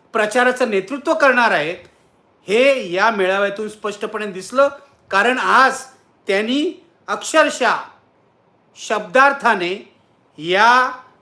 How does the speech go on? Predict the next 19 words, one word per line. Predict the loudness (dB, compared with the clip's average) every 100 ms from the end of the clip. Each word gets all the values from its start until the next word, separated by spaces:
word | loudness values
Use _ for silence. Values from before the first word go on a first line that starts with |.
| _
मेळाव्याची | 0 4 4 4 0 -4 -10
सुरुवात | -6 -4 2 2 2 -4
केली, | -8 -8 -14 _ _ -8
मेळाव्याचं | -2 0 0 -2 -4 -8 -8
नेतृत्व | -10 -8 -8 -10 -10 -12
केलं. | -10 -12 -14 -20 _ _ _ _ _ _ _ _ -8
उद्धव | -2 2 2
ठाकरे | 2 -2 -2 -6 -8 -16 -10
जिंकले | -8 -4 2 2
असं | 2 -2
मी | -2
म्हणतो | -2 -2 -2 -2
या | -2
मेळाव्यामध्ये | -2 -2 -2 -4 -8 -12 -16 _ _ -2
किंवा | 2 4
उद्धव | 4 6 4
ठाकरे | 4 -4 -4
यांच्या | -4 -4 -2
भाषणाला | -2 -4 -4 -2 -2